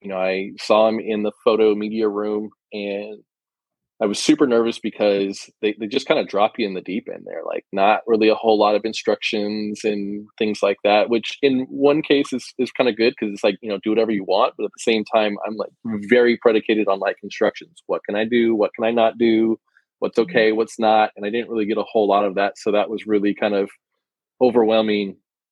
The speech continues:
Speaker 1: and so I had asked John, I said, "Well, hey, you know, can I follow you around?" And curiously,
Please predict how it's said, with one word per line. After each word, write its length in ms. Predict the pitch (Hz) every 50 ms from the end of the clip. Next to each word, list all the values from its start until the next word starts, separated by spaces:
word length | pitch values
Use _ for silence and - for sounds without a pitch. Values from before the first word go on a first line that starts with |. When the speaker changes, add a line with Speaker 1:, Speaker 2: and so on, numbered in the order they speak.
| _ _ _ _ _ _ _ -
Speaker 1:
and 120 | 123 117 -
so 140 | - 117 107
I 60 | 101
had 80 | 101 104
asked 240 | 107 107 - - -
John, 240 | 110 98 95 95 95
I 60 | 95
said, 200 | - - 107 92 92
"Well, 160 | 92 90 92 -
hey, 360 | 104 101 101 95 92 92 - -
you 80 | 110 101
know, 300 | 92 90 95 98 104 - _
can 120 | - 107 101
I 140 | 95 95
follow 320 | - - - 101 95 95 98
you 200 | 101 101 104 104
around?" 600 | 101 101 107 117 120 117 110 107 104 104 104 - - _ _ _ _ _ _ _ _ _ _ _ _ _ _ _ _ _ -
And 640 | 117 110 107 104 101 101 101 98 95 98 101 104 - _ _ _ _ _ _ _ - -
curiously, 920 | - - 135 139 139 127 117 - - 110 107 104 104 104 101 104 -